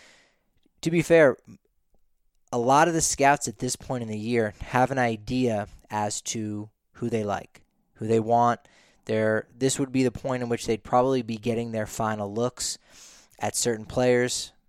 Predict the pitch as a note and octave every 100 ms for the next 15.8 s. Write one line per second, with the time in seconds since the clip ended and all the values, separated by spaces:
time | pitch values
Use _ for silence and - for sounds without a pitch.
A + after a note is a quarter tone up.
0 | _ - A#2 A#2 A#2 A2+ A2 B2+ A#2 -
1 | A#2+ A2+ - - _ _ _ C3 A#2+ A#2+
2 | A#2+ A2+ A2+ - A#2 A#2 E3+ A3 D#3+ C#3
3 | - - D#3 C3+ G#2+ B2 C3 A#2 A2 _
4 | _ _ - _ B2+ B2+ A#2+ B2+ A2+ A2+
5 | G2 G2 - _ _ - A2 G#2+ G#2+ G#2
6 | G#2 - _ _ _ _ - B2 - A#2
7 | A2 A2 G#2+ - A2 G#2 G2+ G2 G#2+ G2
8 | - - B2+ A#2+ - B2 A#2+ A#2 - A2+
9 | A2 A2+ - A2 A#2 A2 A2 A2+ A#2 A2
10 | G#2+ G#2+ - - - - A2+ G#2 - -
11 | G2+ A#2+ A#2 A#2+ - A#2 - A#2 A2 A#2+
12 | - C#3+ C3+ C3 A#2+ A#2 A#2+ A2 - G2
13 | - A2 G#2 - - _ _ _ _ _
14 | A2+ A2 G#2+ - - - G#2 F#2 F#2+ G2
15 | G#2 A2+ G#2 G#2 - A2+ G2+ G2